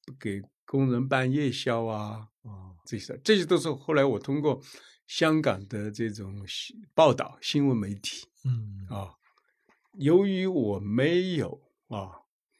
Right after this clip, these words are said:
Speaker 1: 直接和沈宝元交谈，但是根据我的猜测，他其实在燕京大学的时候应该是地下党，因为她的丈夫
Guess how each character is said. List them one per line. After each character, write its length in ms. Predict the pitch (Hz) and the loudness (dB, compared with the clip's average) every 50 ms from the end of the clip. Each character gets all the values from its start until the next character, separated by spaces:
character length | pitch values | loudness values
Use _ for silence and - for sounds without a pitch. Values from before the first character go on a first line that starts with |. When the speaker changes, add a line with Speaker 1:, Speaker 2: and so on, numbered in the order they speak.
| _ _ _ _ _ _ _ _ _ _ | _ _ _ _ _ _ _ _ _ _
Speaker 1:
直 240 | - - - 123 127 | -12 -8 -4 -2 -2
接 220 | 131 127 123 120 117 | 0 2 0 0 0
和 640 | 110 - - - 120 104 104 107 107 110 110 113 117 | -2 -6 -14 -16 -14 -12 -12 -12 -10 -10 -10 -10 -10
沈 260 | - - 110 101 107 | -8 -8 -10 -10 -10
宝 240 | 117 104 92 90 98 | -10 -12 -12 -12 -12
元 320 | 98 98 95 98 104 104 107 - | -14 -16 -16 -16 -16 -16 -14 -8
交 200 | - 131 131 135 | -6 -6 -4 -4
谈， 340 | 131 113 104 139 135 - _ _ _ _ _ _ _ _ _ _ _ _ _ _ | -6 -10 -12 -14 -16 -20 _ _ _ _ _ _ _ _ _ _ _ _ _ _
但 140 | - 180 175 | 0 0 2
是 160 | 151 - 160 | 0 -2 -6
根 220 | 139 - 160 160 | -4 -4 -4 -4
据 140 | 151 147 156 | -4 -4 -2
我 440 | 147 131 107 95 98 104 104 101 110 | -2 -2 -2 -4 -6 -8 -10 -10 -10
的 140 | - - 113 | -8 -8 -8
猜 300 | 107 - - 151 151 160 | -8 -6 -4 -2 -2 -2
测， 260 | 151 - - 143 143 - _ - | -2 -2 -4 -4 -6 -6 _ -16
他 100 | - - | -10 -10
其 120 | 151 147 - | -10 -6 -6
实 100 | 143 143 | -6 -2
在 160 | 143 151 143 | 0 0 2
燕 180 | 143 151 151 | 2 2 2
京 120 | 143 139 135 | 2 2 0
大 120 | 135 127 | 0 -2
学 140 | 113 113 107 | -2 -4 -6
的 80 | 107 104 | -6 -6
时 100 | 101 110 | -6 -6
候 60 | 107 | -6
应 140 | 98 101 107 | -6 -6 -6
该 100 | 113 104 | -6 -8
是 100 | 95 110 - _ _ - | -8 -10 -16 _ _ -4
地 80 | 139 | -4
下 180 | 127 - 107 95 | -2 -2 -4 -6
党， 180 | - - - _ _ _ _ _ _ _ _ _ _ _ _ | -8 -14 -18 _ _ _ _ _ _ _ _ _ _ _ _
因 80 | - 170 | -2 0
为 60 | 202 | 0
她 140 | 196 190 196 | 2 0 0
的 80 | 190 170 | -2 -2
丈 380 | 139 - 196 208 190 143 123 | -2 0 -2 0 0 -2 -4
夫 480 | 127 - - 110 98 92 95 95 - | -4 -6 -8 -8 -8 -6 -8 -8 -10